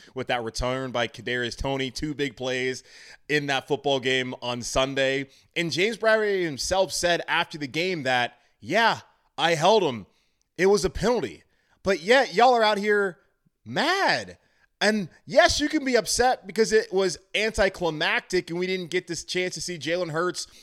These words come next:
potentially lead the Eagles down the field for a game-tying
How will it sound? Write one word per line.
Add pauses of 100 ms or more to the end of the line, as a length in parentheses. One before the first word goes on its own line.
(120)
potentially
lead
the
Eagles
down
the
field
for
a
game-tying